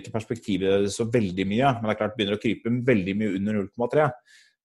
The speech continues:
eh, så, så begynner det å, da begynner det å ha noe å si. Vi vet jo en del om sammenhengen mellom hvor mange som dør og hvor mange som er på sykehus,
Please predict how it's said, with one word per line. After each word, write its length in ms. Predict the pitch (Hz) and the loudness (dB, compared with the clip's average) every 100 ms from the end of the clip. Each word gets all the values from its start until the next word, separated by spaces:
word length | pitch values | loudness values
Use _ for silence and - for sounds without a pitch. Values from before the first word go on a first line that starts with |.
| _ 110 | _ -2
eh, 880 | 107 107 107 107 104 104 101 101 104 | 0 2 2 2 0 0 -2 -2 -6
så, 200 | - 117 | -10 -6
så 180 | - 123 117 | 2 4 6
begynner 340 | 123 98 87 | 4 2 2
det 60 | 90 | -2
å, 160 | 92 92 92 87 _ _ _ _ - | -2 -2 -4 -8 _ _ _ _ -2
da 80 | 127 | 2
begynner 280 | 143 95 98 | 4 4 2
det 60 | |
å 60 | 101 | 2
ha 80 | 95 | 2
noe 140 | 92 | 0
å 40 | 95 | -4
si. 200 | 92 87 - _ _ 117 | -4 -8 -12 _ _ -8
Vi 80 | 117 | 2
vet 200 | 113 - | 2 4
jo 60 | 120 | 4
en 40 | |
del 140 | 107 107 | 4 4
om 80 | |
sammenhengen 400 | 110 107 90 90 | 2 2 2 -2
mellom 160 | 95 104 | 0 0
hvor 80 | 101 | 0
mange 140 | 95 | -2
som 100 | 98 | -2
dør 220 | 95 95 101 | 4 4 4
og 80 | |
hvor 60 | 95 | 0
mange 100 | 90 | -6
som 120 | - | -8
er 40 | 98 | -12
på 60 | - | -8
sykehus, 500 | 104 - 151 - - | -8 -2 -2 -2 -10